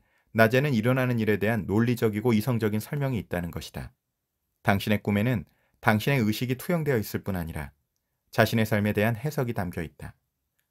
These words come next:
꿈과 이른바 현실에서 일어나는 일들은 똑같이 영혼이 투영된 것이다.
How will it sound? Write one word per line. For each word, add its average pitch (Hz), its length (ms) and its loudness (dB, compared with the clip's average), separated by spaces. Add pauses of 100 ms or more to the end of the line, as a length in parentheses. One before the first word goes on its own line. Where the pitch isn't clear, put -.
(120)
꿈과 135 460 -4 (220)
이른바 123 320 2
현실에서 175 500 -2
일어나는 110 420 0
일들은 98 500 -4
똑같이 151 600 -4
영혼이 98 360 0
투영된 117 380 -4
것이다. 82 400 -10